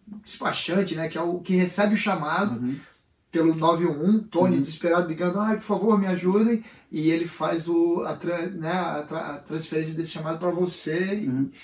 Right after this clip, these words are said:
Speaker 1: e ali tu vai ouvindo tudo, né, cara?
Speaker 2: Cara, eu, eu, a minha analogia que eu faço com o despachante é o nosso anjo, né, cara? É alguém, do, é um ponto que tu tem no teu ouvido, né, tô com o meu aqui, que tá me des-, vomitando informação a todo momento,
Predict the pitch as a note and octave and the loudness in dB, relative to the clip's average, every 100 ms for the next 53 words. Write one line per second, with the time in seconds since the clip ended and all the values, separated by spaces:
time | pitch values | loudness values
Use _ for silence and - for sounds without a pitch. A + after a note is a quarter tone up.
0 | - - D#3 F3+ E3+ F#3 F#3+ F#3+ G#3+ G#3 | -20 -8 4 6 6 4 2 0 4 4
1 | F3+ A#3+ G#3+ A#3 A3+ D#3+ D#3 F3 E3 C3 | 6 4 2 6 6 6 -2 -4 -8 -14
2 | B2 - - E3 C3+ B2+ C#3+ E3 - D3 | -16 -12 2 6 6 6 6 6 4 4
3 | D3+ E3 E3 D#3+ D3+ C3+ B2+ C3 D3 D3 | 6 6 4 4 2 0 0 4 4 6
4 | C#3 C3 D3 C#3+ C3+ C#3+ - C3 - C3+ | 4 4 0 -4 -2 -2 -2 -8 -8 -8
5 | - C#3 D3 - E3 F3 G3 B3+ - D#4+ | -4 -2 -2 0 2 2 2 -2 -2 0
6 | G#3+ B2 A#2+ A2+ G2+ G2+ _ _ _ _ | 0 0 -4 -6 -12 -14 _ _ _ _
7 | _ - C3 C#3 C3+ E3+ A3+ G3 - D3+ | _ 0 2 4 4 4 4 2 2 2
8 | - - D#3+ G3+ A#3 A3 - - F3 E3 | 0 2 4 4 2 -6 -4 0 2 2
9 | D#3 D#3 C#3 C#3+ E3+ C4+ - _ _ _ | 4 2 4 2 4 2 -2 _ _ _
10 | _ B2+ C#3 - A#2+ - A#2+ B2+ B2+ - | _ -2 -2 -2 -8 -2 2 2 0 0
11 | D3+ G#3 - _ _ _ _ _ _ - | 0 0 -6 _ _ _ _ _ _ -10
12 | E3+ F3 F3 F3 E3+ - _ _ F3 F3 | 0 2 4 4 2 0 _ _ 2 2
13 | D#3 C3 B2 C3+ A#2+ D#3+ F3 F3 F#3 G3 | 0 -6 -10 -10 -4 0 0 2 0 -2
14 | F#3+ E3+ D#3+ - F3+ E3+ E3+ F3+ G3 E3+ | -2 -2 -2 -2 -2 0 2 2 4 2
15 | D#3+ F3 - C4+ | 2 0 -4 -10